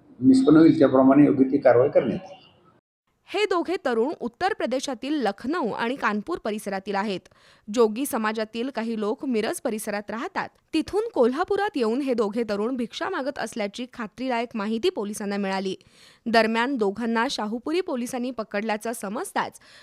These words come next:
Speaker 2: जोगी समाजातील काही महिला शाहूपुरी पोलीस ठाण्यात आल्या.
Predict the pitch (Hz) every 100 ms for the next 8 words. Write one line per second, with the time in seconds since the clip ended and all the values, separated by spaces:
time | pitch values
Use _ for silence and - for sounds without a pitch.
0 | _ 214 262 226 381 453 349 285 269 269
1 | 277 311 302 240 247 220 208 214 208 254
2 | 220 247 269 330 339 196 202 - 196 196
3 | 190